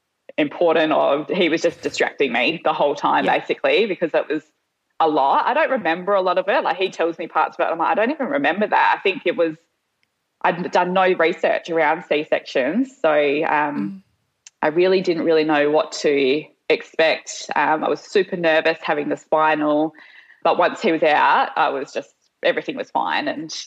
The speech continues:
Speaker 1: I still got my skin to skin, and it was, yeah, it was still a really beautiful birth.
Speaker 2: Great.
Speaker 1: I just wish I'd done some more research, I guess. <laughs>
Speaker 2: Yeah, it's hard. There's only so many things that you can kind of think about, and I think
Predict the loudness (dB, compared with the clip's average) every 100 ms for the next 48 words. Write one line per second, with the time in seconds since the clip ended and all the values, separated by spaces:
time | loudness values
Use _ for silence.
0 | _ -6 0 0 2 0 -4 -6 -6 -6
1 | -2 0 0 0 -2 -2 0 2 2 2
2 | 2 2 4 4 4 2 0 0 2 4
3 | 6 4 2 -2 _ _ _ _ _ _
4 | -16 -4 -2 0 -4 -2 -2 0 -2 -2
5 | -4 0 0 2 0 -2 -2 -2 -2 -6
6 | _ _ _ -8 -6 -2 -2 -2 _ _
7 | _ _ _ _ -10 0 2 4 4 2
8 | -6 -20 _ -6 -6 0 2 4 2 -2
9 | -2 0 0 0 -2 -8 -4 -4 -4 -6
10 | -10 -2 -2 -2 -8 -4 -4 -2 0 2
11 | 2 0 -2 0 -2 -2 -4 -10